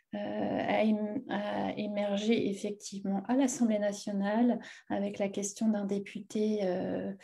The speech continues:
L R, euh, à la ministre de l'Enseignement supérieur qui s'étonnait de voir, euh, une formation universitaire lancée avec,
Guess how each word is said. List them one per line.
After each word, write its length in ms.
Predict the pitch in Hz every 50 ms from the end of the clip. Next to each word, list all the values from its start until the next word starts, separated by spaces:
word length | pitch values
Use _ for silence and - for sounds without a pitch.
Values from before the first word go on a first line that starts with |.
| - - - - - - - - -
L 200 | 233 226 220 220
R, 380 | 214 220 220 220 220 220 220
euh, 320 | 208 190 185 190 190 190 190 -
à 140 | - 208 214
la 140 | 214 214 208
ministre 420 | 208 202 202 214 233 233 - -
de 60 | 196 196
l'Enseignement 420 | 196 196 196 202 202 202 196 190
supérieur 600 | - - 202 - 190 175 180 180 185 214 240 240
qui 120 | - -
s'étonnait 420 | 208 - 202 196 - 202 202 220 233
de 140 | 220 208 190
voir, 480 | 190 196 196 202 202 208 208 202 196
euh, 140 | 185 170 180 185 _ - - - - - _ _ _
une 140 | - 208 196
formation 880 | 196 - - 190 196 202 196 202 196 196 - - - - 226 214 214 214
universitaire 1080 | 202 196 196 190 196 196 196 196 - - 208 196 - - 208 214 214 214 214 208 196
lancée 640 | 185 185 190 190 190 - - - - 214 214 233 240 -
avec, 520 | 196 196 196 196 208 214 220 220 - -